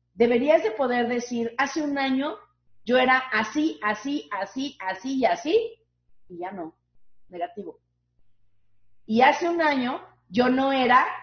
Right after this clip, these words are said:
y escribir cosas, cosas positivas, "yo no era así, así, así, así, y el día de hoy soy así, soy más así", cosas positivas. Porque si no, es una trampa también del ego.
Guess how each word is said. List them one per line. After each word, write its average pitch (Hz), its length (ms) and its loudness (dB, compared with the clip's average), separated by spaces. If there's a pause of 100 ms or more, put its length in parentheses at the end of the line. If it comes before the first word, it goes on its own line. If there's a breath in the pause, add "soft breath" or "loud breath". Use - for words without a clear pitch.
(220)
y 185 80 -6
escribir 294 600 -6 (160)
cosas, 320 280 -6
cosas 320 280 -8
positivas, 262 500 -8
"yo 240 120 0
no 269 100 0
era 269 220 4
así, 269 320 -4
así, 269 300 -6
así, 262 240 -6
así, 269 500 -8
y 226 80 2
el 226 80 4
día 262 160 4
de 277 120 6
hoy 269 180 2 (280)
soy 240 440 2
así, 381 480 -4
soy 226 260 0
más 240 320 2 (180)
así", 196 320 -6 (160)
cosas 190 300 -14
positivas. - 560 -12 (1160)
Porque 311 320 -2
si 339 200 -2
no, 302 280 2
es 277 140 -4
una 294 360 -2
trampa 302 360 -4
también 262 340 -2
del 285 140 0
ego. 302 420 -6